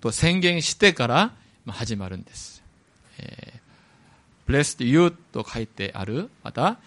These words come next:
えー、祝福されたあなたとそのことで今、原文は始まるんですけども、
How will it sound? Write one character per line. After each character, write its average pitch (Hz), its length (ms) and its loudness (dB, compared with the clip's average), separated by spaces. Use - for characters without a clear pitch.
え 98 140 -6
ー、 101 40 -4
祝 - 220 0
福 156 160 0
さ 147 140 -2
れ 143 100 2
た 120 300 0
あ - 20 0
な 113 140 2
た 170 260 4
と - 220 -10
そ 113 160 -6
の 104 120 0
こ 104 120 -12
と - 100 -10
で 117 160 -2
今、 139 500 -2
原 107 180 0
文 104 200 0
は 170 240 2
始 143 240 -6
ま 120 140 2
る 139 100 2
ん 156 60 2
で 110 80 0
す - 100 -10
け 123 120 -4
ど 104 120 -4
も、 131 300 2